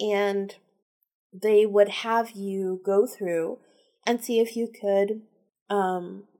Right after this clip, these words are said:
get any sort of psychic vision or influences from the photo itself. You know, that's, that's actually really great if you wanna learn how to develop your psychic abilities and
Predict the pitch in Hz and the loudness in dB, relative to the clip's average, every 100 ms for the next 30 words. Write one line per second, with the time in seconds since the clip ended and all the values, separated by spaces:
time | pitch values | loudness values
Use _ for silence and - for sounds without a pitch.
0 | - 202 240 - 247 233 233 220 214 - | -12 6 8 8 4 0 0 -2 -2 -2
1 | 214 202 214 202 190 208 202 208 202 196 | 0 0 -2 -6 0 0 2 0 0 0
2 | 190 - 185 180 170 170 _ _ _ _ | -6 -6 -4 -2 -4 -6 _ _ _ _
3 | _ _ - 233 220 233 214 202 202 214 | _ _ -4 -4 0 2 4 2 2 2
4 | 202 196 185 - 208 185 180 - 185 175 | 2 2 -4 -4 -2 -2 -4 -6 -4 -2
5 | 170 - - - - - - _ _ _ | -4 -8 -12 -14 -14 -20 -20 _ _ _
6 | 226 277 320 285 339 392 - 254 294 330 | -2 2 4 8 8 6 -2 2 2 0
7 | 302 277 247 208 170 - 214 208 208 214 | -4 0 2 2 -2 -4 -6 -4 -2 -2
8 | 226 233 214 196 202 202 196 196 196 185 | 0 0 0 0 0 -2 -4 -2 -2 0
9 | 180 180 202 202 175 180 - - - 196 | 0 0 -4 -2 -4 -4 -8 -10 -8 -2
10 | 175 180 190 247 247 190 | -2 -2 -4 -4 -4 -6